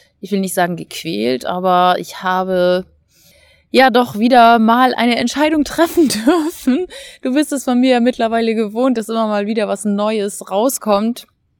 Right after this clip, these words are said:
Und so ist es auch jetzt wieder. Ich habe ja meinen Job gekündigt und nun habe ich auch meine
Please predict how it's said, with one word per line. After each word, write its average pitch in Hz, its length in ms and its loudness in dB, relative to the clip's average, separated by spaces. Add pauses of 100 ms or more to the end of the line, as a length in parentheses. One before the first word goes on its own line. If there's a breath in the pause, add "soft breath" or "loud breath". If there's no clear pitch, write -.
(180)
Und 185 260 -4
so 180 220 0
ist 175 140 -4
es 165 160 -10
auch 165 340 0 (960 soft breath)
jetzt 214 580 0
wieder. 240 520 6 (680 soft breath)
Ich 196 200 -8
habe 220 280 2
ja 190 160 -2
meinen 170 280 -8
Job 220 280 -6
gekündigt 240 840 -4 (840 soft breath)
und 403 240 -2
nun 214 360 2
habe 214 120 0
ich - 140 -8
auch 202 200 -2
meine 269 240 2